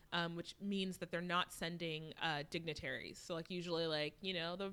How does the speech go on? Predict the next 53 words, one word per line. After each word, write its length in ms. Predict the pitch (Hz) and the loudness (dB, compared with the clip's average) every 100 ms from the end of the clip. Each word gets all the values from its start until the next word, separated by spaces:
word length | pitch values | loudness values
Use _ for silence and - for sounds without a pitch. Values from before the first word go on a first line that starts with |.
| - | 2
First 220 | 226 226 | 2 6
Lady 240 | 285 277 | 8 8
will 120 | 190 175 | 8 4
go 120 | 180 | 2
visit, 500 | 175 160 135 123 - - | 0 -2 0 0 -4 -6
um, 260 | 180 147 160 131 117 - | -4 -4 -6 -12 -10 -6
and, 300 | 180 175 175 190 - | -4 -4 -8 -12 -10
you 100 | 180 | -4
know, 100 | 180 | -2
maybe 200 | 180 190 | -2 -4
the 100 | 208 | -4
Secretary 340 | - 208 233 | -6 -4 0
of 60 | 220 | 2
State 180 | - 254 | 4 4
will 80 | 202 | 4
go 100 | 160 | -2
visit. 260 | 143 - | -4 -4
They're 100 | 170 | 0
not 260 | 185 180 - | 4 4 4
sending, 320 | 170 156 160 | -2 0 -4
like, 120 | 151 - | -4 -2
any 140 | 160 | -2
dignitaries. 600 | 160 160 151 156 131 185 - - - | -2 -6 -8 -6 -4 -6 -10 -20 -4
What's 160 | 196 196 | -2 0
interesting 420 | 214 233 - 220 | 0 0 2 2
is, 120 | 190 | 2
like, 200 | 175 113 | 0 0
<laughs> 800 | - - 196 226 - - - - | -2 -2 -2 -4 -8 -16 -12 -2
they're 80 | 202 | 0
still 180 | - 247 | 6 8
sending 180 | 381 | 10
all 80 | 262 | 8
the 80 | 233 | 10
athletes. 460 | 156 170 175 - - - - - | 6 6 -2 -2 -16 -20 -14 -2
Um, 320 | 170 160 165 202 | 2 2 -2 -8
so, 300 | - 196 165 165 | -4 0 0 -2
you 100 | 175 | -4
know, 80 | 147 147 | -4 0
they, 160 | 170 | 0
they 100 | - | 2
wanted 180 | 165 175 | 0 0
to 40 | |
give 120 | 220 214 | 0 6
athletes 380 | - - 185 208 | 6 6 0 0
a 40 | |
chance 260 | - 190 - | 0 0 0
to 60 | |
still 140 | - 190 | -4 -4
compete, 380 | 240 226 160 - | -4 -4 -4 0
which 120 | 226 | 0
I 60 | |
think 180 | 277 262 | 2 2
is 220 | 254 - | -2 -4